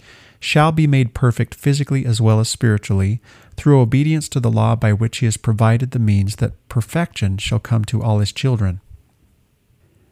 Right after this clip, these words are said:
Now this from Ogden and Skinner, as they can consider the same phenomenon, and in so doing, they too will pull from Joseph F. Smith and from Elder or President Dallin J-,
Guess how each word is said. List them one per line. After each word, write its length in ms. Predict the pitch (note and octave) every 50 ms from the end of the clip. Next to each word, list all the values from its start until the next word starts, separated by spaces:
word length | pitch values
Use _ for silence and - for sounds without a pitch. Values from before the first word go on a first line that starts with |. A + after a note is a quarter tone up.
| _ _ _ _ _ _ _
Now 160 | - F3+ G3
this 180 | G#3 F3+ E3+ -
from 220 | - - C#3+ B2+
Ogden 360 | - D3 C#3 D3 C#3 C3 C3 B2+
and 120 | A#2+ A2+
Skinner, 500 | - - - D#3 D3 C3+ A#2+ G#2+ G#2 G2 - - - -
as 340 | - - C3 B2+ B2 A2+ -
they 140 | - A#2+ A#2
can 440 | - B2 A#2 A2+ A2 G#2+ F#2 - -
consider 440 | - B2+ B2 - - C#3 B2+ B2 A2
the 120 | A2 A2
same 420 | - - - B2+ B2 B2 A#2 A#2
phenomenon, 880 | A2 - - - A#2 A#2 A#2 B2 C3 B2+ A2 G#2+ G#2+ G#2 G#2 A2 C3 C#3+ - - - - - - - - - _ _ _ -
and 440 | B2 A#2 A#2 A#2 A2+ A#2 A2+ A2+ A#2+
in 160 | B2 A#2+ B2
so 220 | - - C3+ B2+
doing, 320 | A2+ A#2+ C3 C3+ C3 A#2 G#2+
they 160 | A#2+ B2 B2+
too 280 | - - - E3 E3
will 140 | C3+ A#2+ A2
pull 360 | G#2 - - C#3+ C#3+ B2+ A2+
from 240 | G#2+ - - A#2 A2
Joseph 380 | G2+ A#2+ A#2 A2+ G#2 A2+ G#2 -
F. 120 | G#2+ G#2
Smith 340 | - - - A2 A2+ A2+ -
and 240 | A2+ A2+ C3+ D#3 D3+
from 320 | - - A2 G#2+ G#2 G2+ - - F3
Elder 440 | F3+ C3 A2+ A2 A2+ A2 A2 G#2 - -
or 100 | G#2+ G2+
President 500 | - - C3 B2 A#2+ A#2 G#2+ G#2+ G#2 -
Dallin 300 | B2 A#2 A2+ A2+ G#2+ G#2
J-, 200 | - B2 -